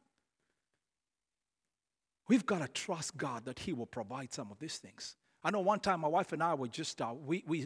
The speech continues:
we got an opportunity to go to Cuba, uh, to do missions work. But we, we, we did not have, uh, the time from work, you know, we could, we could take some time off.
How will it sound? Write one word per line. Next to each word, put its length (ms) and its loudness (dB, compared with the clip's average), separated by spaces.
we 80 -2
got 220 4
an 100 0
opportunity 460 -2
to 80 -4
go 160 -4
to 60 -10
Cuba, 320 -6
uh, 220 -2
to 80 -8
do 160 -4
missions 420 -4
work. 440 -20
But 140 -6
we, 340 4
we, 220 2
we 180 4
did 220 0
not 240 -4
have, 320 0
uh, 220 0
the 100 -4
time 380 -6
from 300 -6
work, 260 -6
you 80 -6
know, 80 -4
we 220 -6
could, 200 -6
we 100 -6
could 200 -8
take 120 -8
some 140 -8
time 300 -8
off. 160 -14